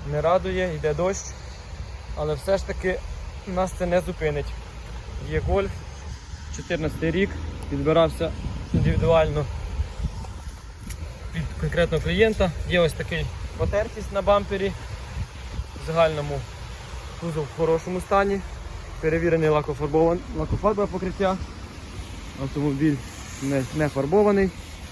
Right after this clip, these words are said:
Е, в даному автомобілі присутній безключовий доступ. В комплекті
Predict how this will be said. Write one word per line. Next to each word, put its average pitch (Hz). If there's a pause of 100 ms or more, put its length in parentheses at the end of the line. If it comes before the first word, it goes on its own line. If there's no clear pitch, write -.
(1900)
Е, 139
в 123
даному 165
автомобілі 165 (1400)
присутній 156
безключовий 151
доступ. 175 (3250)
В -
комплекті 175